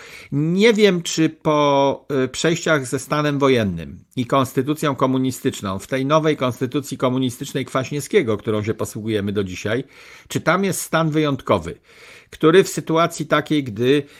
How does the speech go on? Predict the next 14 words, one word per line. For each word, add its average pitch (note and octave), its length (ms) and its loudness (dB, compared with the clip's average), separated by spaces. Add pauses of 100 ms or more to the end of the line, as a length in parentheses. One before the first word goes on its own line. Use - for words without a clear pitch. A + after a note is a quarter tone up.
(200)
na B2+ 460 2 (140)
sześciu F#3 440 2
facetów D#3+ 580 0
napełniających C#3 760 0
butlę C3+ 360 0
strelem C#3+ 480 -2
tylko C3 460 -2
dwóch A#2+ 320 -4
zostało, C3 540 0
a A#2+ 80 0
reszta B2 300 -2
leży A#2+ 280 -2
w G#2+ 60 -10
domu A2+ 420 -2